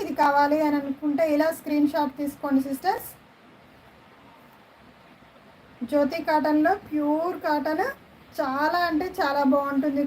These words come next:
క్వాలిటీ వైజ్‌గా అయితే సూపర్ వచ్చేస్తుంది. ఇలా వచ్చేస్తుంది. నెక్స్ట్ వన్ వచ్చేసి రెడ్ కలర్, రెడ్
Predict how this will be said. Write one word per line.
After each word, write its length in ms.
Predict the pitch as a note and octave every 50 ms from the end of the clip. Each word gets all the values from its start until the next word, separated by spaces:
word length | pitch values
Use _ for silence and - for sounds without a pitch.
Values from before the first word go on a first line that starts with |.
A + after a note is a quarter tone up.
| -
క్వాలిటీ 340 | C#4+ C4+ C4+ C4+ C4 D4+ D4+ D4 D4
వైజ్‌గా 340 | C#4+ C#4 C4 C#4 C4+ C#4 C4+ C4+
అయితే 200 | C4+ B3+ - F#4+ A#4+ B4 - - - - _ _ - _ - - - - - -
సూపర్ 340 | D4+ C4 - - D#4+ D#4 D4+ D4
వచ్చేస్తుంది. 580 | C4+ - E4+ E4 - - E4 D#4 D4 D4 F#4+ A#4 A#4 G4
ఇలా 140 | D#4 C#4+ C4+ C4+ C4
వచ్చేస్తుంది. 600 | B3+ B3+ C4+ B3+ B3+ - - - A3+ G#3+ G#3+ - - - - - - - - - - - - - - - - - - - - - - - - - C4 C4+
నెక్స్ట్ 260 | D4 C#4+ - - F4+ F4 E4+
వన్ 140 | E4 D#4+ D#4 D4+
వచ్చేసి 420 | - - D#4 D4+ D4 - F4 E4 D#4 C#4+ C4 C4 C#4+ D4 - - - - - - - - - - - - - - - - C#4+
రెడ్ 180 | C#4+ - - - -
కలర్, 260 | C#4+ B3+ G3+ G3 - - - - - - - - - - - - - - - - - - - - - - - - - - - - - - - - - - - - - - C4+
రెడ్ 160 | C4+ B3+ -